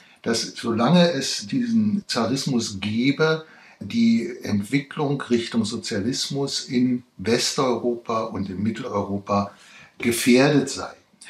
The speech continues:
Und das war der Grund, warum die Luxemburg sagte, wir Polen müssen vorangehen,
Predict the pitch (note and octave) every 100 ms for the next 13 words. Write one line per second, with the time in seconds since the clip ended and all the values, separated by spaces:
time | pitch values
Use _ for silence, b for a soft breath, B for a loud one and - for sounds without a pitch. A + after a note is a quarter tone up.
0 | B B A#2+ A#2+ A2+ - G2+ A2 C#3+ F3
1 | D#3+ D3+ D3 A#2 A#2 C3+ E3 F3 - A2
2 | A2+ A#2+ A2+ A#2 B2 - D3 B2+ B2 G#2
3 | G#2+ G2 G#2 - - C3 G2+ G#2 G#2 A2+
4 | - - C3 D#3+ E3+ D3 C3 C3 - A2
5 | F#2+ G2 A2+ D3 D#3+ D#3+ E3+ G3+ G3+